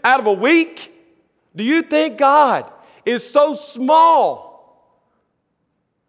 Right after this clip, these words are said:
that he can be contained in a worship service? No. No, his worship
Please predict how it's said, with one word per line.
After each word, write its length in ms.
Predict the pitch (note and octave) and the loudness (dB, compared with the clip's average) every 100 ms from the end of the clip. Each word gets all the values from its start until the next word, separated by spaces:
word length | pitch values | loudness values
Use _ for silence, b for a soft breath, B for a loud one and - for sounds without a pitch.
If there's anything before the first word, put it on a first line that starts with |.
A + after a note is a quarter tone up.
| _ _ - | _ _ -2
that 200 | A3+ A#3 | 0 0
he 120 | C#4+ | -2
can 180 | - A#3+ | -4 -6
be 160 | C4+ | -6
contained 720 | C4 G#3 - B3+ D4 E4 D4+ | -4 -8 -2 0 2 0 -4
in 160 | A3+ G#3+ | -2 0
a 60 | F3+ | 0
worship 560 | E3 A#3 E4 - D4+ | 2 2 2 -2 -10
service? 840 | A3 D4 D4 D#4 D4 C#4+ - - - _ _ _ _ _ | -4 0 2 0 -6 -8 -10 -20 -20 _ _ _ _ _
No. 480 | F#3 G3+ F3+ C#3 G#2+ - _ _ _ _ _ _ _ _ _ _ _ - | -4 0 0 -4 -14 -20 _ _ _ _ _ _ _ _ _ _ _ -8
No, 440 | G3 G#3+ F#3 D#3+ | -4 0 -2 -2
his 260 | E3+ G3+ D#3 | -6 -8 -8
worship 680 | D#3 G3+ G3 - F#3+ - | -6 -4 -6 -8 -10 -10